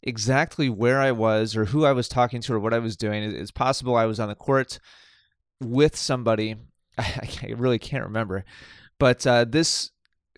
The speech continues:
topic just kind of reoccurred in my head. It's something I used to think about a lot back when I was a full-time teaching pro, and I, I spent a lot of time on the court every day working with club level players on improving their game.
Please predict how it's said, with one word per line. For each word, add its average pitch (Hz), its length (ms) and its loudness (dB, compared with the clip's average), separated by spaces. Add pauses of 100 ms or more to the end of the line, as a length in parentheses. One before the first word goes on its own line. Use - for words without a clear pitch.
(140)
topic - 720 -2 (520)
just - 180 -4
kind 143 220 0
of 110 340 0
reoccurred 139 580 0
in 120 80 0
my 104 140 -2
head. 110 220 2
It's 107 120 -2
something 196 240 -2
I 175 60 2
used 147 200 -2
to 156 80 -2
think 170 180 -4
about 123 200 2
a 107 60 2
lot 120 380 0
back 117 260 2
when 117 100 0
I 113 100 0
was 110 120 -4
a 110 60 -4
full-time 113 840 -4
teaching 131 340 -4
pro, 117 280 2
and 110 80 0
I, - 180 -8
I - 20 -6
spent 110 260 -6
a 95 40 -2
lot 110 300 4
of 143 120 0
time 123 300 -4
on 120 80 -4
the 113 60 -10
court - 420 -2 (500)
every 135 400 4
day 113 320 2
working 131 560 0
with 113 380 0 (420)
club 123 560 2
level 117 400 2
players 107 460 0
on 117 100 2
improving 156 520 2
their 117 140 0
game. 107 460 -6